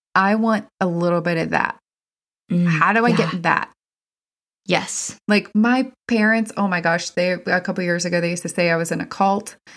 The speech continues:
Speaker 1: I had, like <laughs>
Speaker 2: What kind of cult?
Speaker 1: I, I, I, I was at a, a retreat in Hawaii, and, um,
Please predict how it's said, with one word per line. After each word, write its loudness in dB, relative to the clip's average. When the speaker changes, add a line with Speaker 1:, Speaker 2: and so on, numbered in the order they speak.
Speaker 1:
I 2
had, 2
like 0
<laughs> -2
Speaker 2:
What 0
kind 4
of -2
cult? 2
Speaker 1:
I, 2
I, 2
I, 0
I 2
was -2
at 4
a, 2
a -2
retreat -2
in -2
Hawaii, 2
and, -2
um, -2